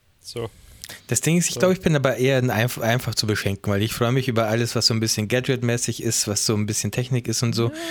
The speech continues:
Speaker 2: Ich will ja auch wieder so eine
Speaker 3: Das
Speaker 2: kleine
Speaker 3: muss man
Speaker 2: Kamera
Speaker 3: ja nicht
Speaker 2: haben.
Speaker 3: raushängen lassen.
Speaker 2: Okay.
Speaker 3: Kann, man kann ja, man kann ja so auch, weißt du, du kannst ja ein bisschen enttäuscht tun durch dieses ganze,
Speaker 1: So ein
Speaker 3: durch
Speaker 1: bisschen
Speaker 3: dieses ganze
Speaker 1: wie hier unter uns und
Speaker 3: Xbox-Gate.
Speaker 1: keiner kann das anhören.
Speaker 2: Hm?
Speaker 1: Das ist gut.
Speaker 3: Ja.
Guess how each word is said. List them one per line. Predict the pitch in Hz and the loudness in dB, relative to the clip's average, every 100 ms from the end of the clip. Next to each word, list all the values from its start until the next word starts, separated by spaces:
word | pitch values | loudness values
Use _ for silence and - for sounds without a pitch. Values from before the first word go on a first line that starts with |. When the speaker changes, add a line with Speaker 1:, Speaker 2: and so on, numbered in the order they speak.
| 330 - | -8 -10
Speaker 2:
Ich | - | -2
will | 127 | 2
ja | 131 | 2
auch | 113 | 2
wieder | 123 117 113 | 2 2 2
so | |
eine | 113 | 0
Speaker 3:
Das | 110 | 2
Speaker 2:
kleine | 113 104 | 2 2
Speaker 3:
muss | |
man | 107 | 2
Speaker 2:
Kamera | - 135 | 2 2
Speaker 3:
ja | |
nicht | 131 123 | 2 2
Speaker 2:
haben. | 127 123 | 2 2
Speaker 3:
raushängen | 127 104 | 0 0
lassen. | 98 - 92 90 - - | 0 -2 -6 -10 -14 -18
Speaker 2:
Okay. | - - - _ _ _ _ _ - - 156 | -14 -14 -14 _ _ _ _ _ -20 -18 -12
Speaker 3:
Kann, | - 170 | -10 -8
man | 156 147 | -6 -4
kann | 190 | -2
ja, | 196 180 - | -2 -4 -6
man | 151 | -8
kann | - 175 | -4 -4
ja | 170 | -4
so | 165 - | -6 -4
auch, | 156 - - - - _ _ | -6 -8 -18 -20 -20 _ _
weißt | 139 147 | -4 -2
du, | 175 | -2
du | - | -4
kannst | - 165 160 | -6 -4 -2
ja | |
ein | 151 | -2
bisschen | 156 151 | -2 -2
enttäuscht | 147 - 147 - | -4 -2 0 -2
tun | - 135 90 - _ _ _ _ _ _ - | -2 -2 -4 -8 _ _ _ _ _ _ -8
durch | 101 | -6
dieses | - 98 95 | -4 -2 -2
ganze, | - 90 - 95 - _ _ _ _ _ _ | -2 -2 -2 -4 -6 _ _ _ _ _ _
Speaker 1:
So | - 131 | -12 -6
ein | |
Speaker 3:
durch | 139 | -2
Speaker 1:
bisschen | 113 135 | 0 0
Speaker 3:
dieses | |
ganze | 113 110 | 2 0
Speaker 1:
wie | |
hier | 127 | 0
unter | 123 123 | 2 2
uns | 135 135 | 2 2
und | |
Speaker 3:
Xbox-Gate. | 110 101 | 2 2
Speaker 1:
keiner | 110 | 0
kann | 113 113 | -4 -4
das | 110 117 | -4 -4
anhören. | 123 117 107 104 _ - - - | -4 -2 -2 -6 _ -20 -6 0
Speaker 2:
Hm? | 170 - _ _ | 0 -2 _ _
Speaker 1:
Das | - 110 | -16 -14
ist | - | -8
gut. | |
Speaker 3:
Ja. | 123 | -6